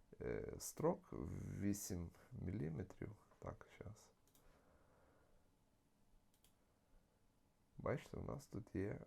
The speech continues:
о, щас прицілюсь. Е, вісім, вісім і нуль, вісім міліметрів. Бачите? Висота строки. Для того, щоб зберегти цю висоту строки, е,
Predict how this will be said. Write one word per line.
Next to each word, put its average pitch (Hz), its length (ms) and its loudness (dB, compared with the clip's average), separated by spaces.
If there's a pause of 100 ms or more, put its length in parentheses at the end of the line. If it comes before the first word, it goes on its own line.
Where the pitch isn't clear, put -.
о, - 200 0 (300)
щас - 160 -8 (120)
прицілюсь. - 1160 -6 (1500)
Е, 120 140 -8 (680)
вісім, 170 480 -4 (720)
вісім 117 360 2
і 85 40 4
нуль, 80 280 2 (120)
вісім 123 320 2
міліметрів. - 540 0 (200)
Бачите? - 280 -4 (960)
Висота 95 440 6
строки. - 460 2 (420)
Для 107 120 10
того, 135 180 12
щоб - 240 2
зберегти 110 640 6
цю 104 220 2
висоту 101 400 0
строки, 131 480 4 (1120)
е, 87 60 8